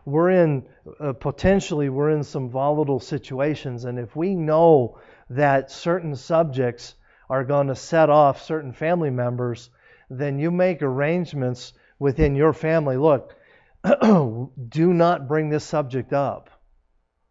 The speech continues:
You know, politics right now is one of those subjects for a lot of families. You just don't wanna go there.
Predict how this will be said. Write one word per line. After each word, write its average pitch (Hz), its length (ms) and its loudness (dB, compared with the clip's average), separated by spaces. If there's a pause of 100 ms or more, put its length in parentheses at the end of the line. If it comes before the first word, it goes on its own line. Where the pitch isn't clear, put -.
(280)
You 131 80 -6
know, 127 120 0
politics 170 680 -2
right 143 220 -2
now 135 300 -2
is 120 160 -8
one 135 140 -6
of 135 100 -6
those 127 180 -6
subjects 135 560 -6
for 127 160 -10
a 117 80 -10
lot 123 220 -4
of 123 100 -8
families. 143 560 -6 (420)
You 135 200 -4
just 139 300 -4
don't 170 180 2
wanna 165 200 0
go 151 220 -2
there. 120 360 -8